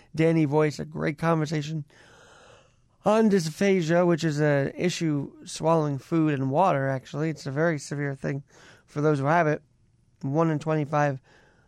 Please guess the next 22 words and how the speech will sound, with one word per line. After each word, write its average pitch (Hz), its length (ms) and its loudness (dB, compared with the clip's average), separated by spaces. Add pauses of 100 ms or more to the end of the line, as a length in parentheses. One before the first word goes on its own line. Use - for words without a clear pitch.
(120)
uh, 131 200 0
people 185 340 0
do. 185 320 0 (320)
Actually, 160 380 -2
it's - 120 -10
a 147 60 -4
very 156 220 2
rare, 151 200 0
s-, - 240 -12 (280)
it's - 100 -20
not 190 200 4
a 170 60 4
very 160 220 4
rare 147 200 2
stat. 160 360 0
One 156 180 2
in 143 180 -2
one 143 200 -2
twenty, 143 300 -6 (400)
one 170 220 2
in 156 120 2
twenty-five. 151 640 0